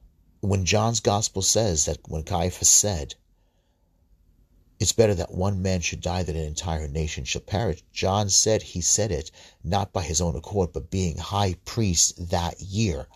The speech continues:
high priest that year. In other words, the man's hatred and lack of love for Jesus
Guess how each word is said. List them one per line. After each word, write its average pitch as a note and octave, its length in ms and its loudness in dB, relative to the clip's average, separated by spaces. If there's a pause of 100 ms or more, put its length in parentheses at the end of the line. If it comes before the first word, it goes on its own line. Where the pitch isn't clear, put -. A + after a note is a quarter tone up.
high F#2+ 460 -4
priest E2 580 -2 (260)
that F2 400 -2
year. C2 300 -4 (2250)
In - 60 4
other B2+ 180 8
words, F2+ 720 0 (640)
the E2+ 80 -2
man's A2 560 2 (640)
hatred C3 680 2 (340)
and F#2+ 140 -2
lack F2+ 380 0
of A#2 80 4
love A2+ 260 2
for - 160 -6
Jesus F2 600 -2